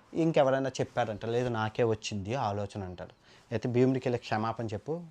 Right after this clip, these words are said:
అంటాడు. దుర్యోధన భీముడి దగ్గరికి వెళ్ళి, "భీమా, నన్ను క్షమించు, తప్పు జరిగిందంటే," "ఏం పర్వాలేదు, నువ్వు చేసిన తప్పుడు వల్ల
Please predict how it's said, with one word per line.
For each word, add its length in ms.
అంటాడు. 640
దుర్యోధన 420
భీముడి 340
దగ్గరికి 220
వెళ్ళి, 140
"భీమా, 360
నన్ను 220
క్షమించు, 800
తప్పు 200
జరిగిందంటే," 600
"ఏం 280
పర్వాలేదు, 500
నువ్వు 260
చేసిన 240
తప్పుడు 360
వల్ల 540